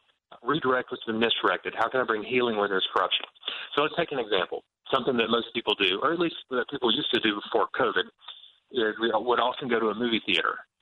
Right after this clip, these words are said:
Now, usually we have a home theater, right? We're watching Netflix or Disney Plus or, uh, Amazon Prime or whatever it is, Hulu. So if we were to take those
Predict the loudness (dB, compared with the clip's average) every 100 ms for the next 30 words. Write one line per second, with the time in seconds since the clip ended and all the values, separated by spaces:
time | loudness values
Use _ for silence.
0 | _ _ 0 2 2 0 -2 -10 -20 -20
1 | -8 -2 2 2 2 2 2 2 0 -2
2 | 0 2 2 2 2 0 -4 -6 -2 0
3 | 0 0 -2 -2 0 0 -2 -8 -2 -2
4 | -2 -2 0 2 0 -6 -18 _ _ _
5 | _ _ _ -2 2 2 2 2 0 0
6 | 0 0 0 2 2 2 0 0 0 0
7 | -2 -2 -4 -2 0 0 -2 -8 -20 -20
8 | -20 _ _ _ _ -4 0 0 0 0
9 | 0 0 -2 0 0